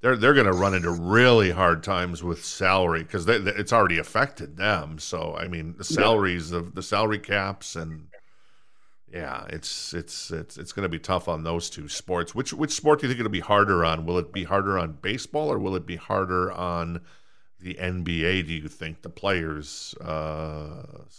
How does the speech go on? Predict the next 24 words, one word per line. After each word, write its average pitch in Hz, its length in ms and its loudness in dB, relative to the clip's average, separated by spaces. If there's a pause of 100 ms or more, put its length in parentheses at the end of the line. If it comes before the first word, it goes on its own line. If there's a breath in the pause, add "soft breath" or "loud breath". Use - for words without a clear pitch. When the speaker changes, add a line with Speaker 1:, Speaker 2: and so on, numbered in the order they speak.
(100)
Speaker 1:
the 87 120 -14
salary 90 360 -2
caps? 80 380 -8
Because, 82 400 -6
you 117 100 -4
know, 73 300 -10 (100)
I 67 40 -16
mean, 67 260 -16 (180)
if - 80 -8
I'm 101 140 0
an 82 80 -2
owner, 82 420 -2
I 82 60 -6
mean, 82 160 -10
yeah, 90 160 -6
I 92 80 -2
can 87 160 -12
pay 113 260 -2
people, 78 480 -10 (460 soft breath)
but 80 180 -4
at 78 140 -8
some 107 240 0
point, 82 480 -6
uh, 76 380 -8